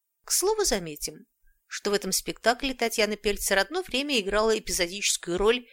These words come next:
беременной крестьянки, которую бросил муж. Играла Татьяна небольшие роли и в других революционных пьесах. В «Мятеже» Чапаевского комиссара Дмитрия Фурманова,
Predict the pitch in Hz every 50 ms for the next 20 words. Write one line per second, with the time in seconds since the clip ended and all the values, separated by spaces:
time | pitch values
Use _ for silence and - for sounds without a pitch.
0 | - _ _ _ - 175 175 220 226 214 208 190 185 185 185 175 - - - 185
1 | - - - 247 262 294 277 - 190 - - 165 - - 196 190 175 151 - 170
2 | 165 - - 180 165 165 151 143 135 - - - - _ _ _ _ _ _ _
3 | _ _ _ _ _ _ _ - 240 233 311 392 453 453 415 415 370 339 - -
4 | 330 311 294 277 247 220 202 214 - - - - 320 277 240 240 262 277 302 -
5 | - 285 302 285 - - 196 160 175 165 165 - - 170 165 165 165 160 - -
6 | 165 160 170 175 170 - - - - 175 151 151 - - 160 - - _ _ _
7 | _ _ _ _ _ _ _ _ _ 220 254 349 415 403 - 214 156 156 156 156
8 | - - - - - 202 202 202 - - - 220 214 208 - 220 214 226 214 -
9 | - 214 214 208 202 190 208 208 214 202 - - 220 208 - - - 240 233 208
10 | 196 196 202 196 196 202